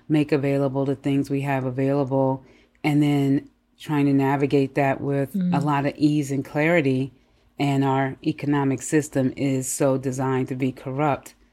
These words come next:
Speaker 1: It's, it's a lot of work. <laughs> You're just
Speaker 2: That's
Speaker 1: trying
Speaker 2: right.
Speaker 1: not
Speaker 2: That's
Speaker 1: to,
Speaker 2: right.
Speaker 1: not to serve the most, like, horrible situations. And you, and the way it is now, you, you end up in collaboration sometimes with, with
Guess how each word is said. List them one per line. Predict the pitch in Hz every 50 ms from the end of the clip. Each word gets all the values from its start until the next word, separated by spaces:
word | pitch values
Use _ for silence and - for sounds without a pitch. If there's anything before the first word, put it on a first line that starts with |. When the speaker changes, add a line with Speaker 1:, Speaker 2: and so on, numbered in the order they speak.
| _ _ _ _ _ _ _ -
Speaker 1:
It's, | 139 143 143 - - - - _ _ _
it's | - 165 147 - -
a | 135
lot | 131 135 131 139 135 139 135 131 127 127 123
of | 127
work. | 127 127 123 120 123 - - - - 185 180 - - -
<laughs> | - - - - - -
You're | - 262 233
just | - 226 254 - -
Speaker 2:
That's | 202 180 139
Speaker 1:
trying | 139 147 147 147 143
Speaker 2:
right. | 143 139 - - - - - 185 156 - -
Speaker 1:
not | - 160 156 143 143 147
Speaker 2:
That's | 175 170
Speaker 1:
to, | 156 147
Speaker 2:
right. | 185 185 185 180 156 - -
Speaker 1:
not | - - - 147 156 139 143 - -
to | 165 151
serve | 139 - - 147 143 143 139 135 131
the | 143 135
most, | 139 139 139 139 139 135 - - -
like, | - 143 139 135 131 - - _ _ -
horrible | - - 151 147 143 143 139 135 131 139 139 139 143 156
situations. | - - 156 139 - 147 143 143 139 143 151 - 151 139 135 127
And | 131 131 135 135
you, | 127 - -
and | - 135 139 135 135 135 135 135 - - _ _ _ - _ - - - _ _ -
the | 143
way | 135 135 135 135
it | 131 135
is | 139 135 127 131
now, | 135 131 131 127 127
you, | 127 127 127 127 - -
you | - 147 139 139 143
end | - - 139 143 139
up | 139 135 - - -
in | - 143 139
collaboration | - - 143 139 135 131 135 131 131 131 131 131 131 131 - - 135 131 131 135 - -
sometimes | - - - 127 127 - - 135 127 127 127 -
with, | 139 139 135 131 - -
with | - - 143 139 139 -